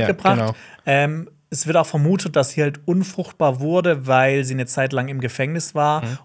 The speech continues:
Speaker 1: Anderer Grund ist, dass sie anscheinend eine Abtreibung gehabt haben soll und dass sie deshalb danach keine Kinder mehr haben
Speaker 2: Mhm.
Speaker 1: konnte. Das ist nicht so hundert Prozent klar. Ähm, aber das Ding ist, und das finde ich, das fand, das hat mir auch so richtig so einen Brainfuck gegeben.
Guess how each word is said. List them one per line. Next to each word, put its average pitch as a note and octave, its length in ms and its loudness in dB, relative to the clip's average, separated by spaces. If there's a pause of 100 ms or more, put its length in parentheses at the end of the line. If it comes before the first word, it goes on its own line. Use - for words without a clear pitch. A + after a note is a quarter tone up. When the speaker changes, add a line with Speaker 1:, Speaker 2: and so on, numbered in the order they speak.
(120)
Speaker 1:
Anderer D3+ 260 4
Grund D3+ 240 -4
ist, C#3 180 -8
dass B2+ 180 -2
sie C#3 120 -4
anscheinend B2 380 -6
eine A#2+ 100 -10
Abtreibung C#3 560 -2
gehabt C#3+ 600 -6
haben C3 220 -2
soll C3 280 2
und B2 140 -4
dass A#2+ 120 0
sie B2 100 -8
deshalb A2+ 340 -6
danach A2+ 340 -4
keine A2 200 -6
Kinder A2 200 -8
mehr G#2+ 160 -8
haben G#2+ 220 -2
Speaker 2:
Mhm. A#2+ 60 -4
Speaker 1:
konnte. B2 260 -6 (260)
Das G#2+ 140 -4
ist A#2 160 0
nicht C3 160 -2
so A#2+ 160 -2
hundert B2 220 0
Prozent A2 380 -4
klar. A#2+ 300 2 (560)
Ähm, A#2+ 540 4 (360)
aber B2+ 200 4
das B2 240 2
Ding F3+ 260 4
ist, D#3+ 540 0
und B2+ 100 -6
das A#2 140 0
finde C3 180 0
ich, - 220 -10 (100)
das - 140 -12
fand, D3+ 240 0
das B2+ 100 -2
hat F#3+ 80 4
mir F#3+ 80 2
auch E3+ 120 4
so - 120 -6
richtig - 380 -8
so - 80 -4
einen B2 200 -4
Brainfuck - 1300 -4
gegeben. B2 480 -4